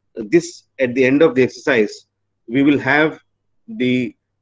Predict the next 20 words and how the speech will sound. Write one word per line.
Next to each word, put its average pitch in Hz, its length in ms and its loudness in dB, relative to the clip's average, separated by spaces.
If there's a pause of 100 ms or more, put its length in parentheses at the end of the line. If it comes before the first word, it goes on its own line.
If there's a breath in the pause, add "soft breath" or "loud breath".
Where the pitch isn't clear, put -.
(120)
names 139 420 2
and 135 160 0
details 131 380 -2
of 117 120 -6
all 120 200 0
the 151 100 0
persons 135 500 -6
who 120 140 -4
are 117 240 -4 (420)
with, 120 180 0 (140)
uh, 110 180 2 (140)
disability. 117 460 -2
In 131 120 0
fact, 143 240 -2
I 127 60 -4
have 139 220 -2
sent 170 360 -4
her, 120 220 -2 (540)
uh, 120 340 -2 (140)
two 175 320 -2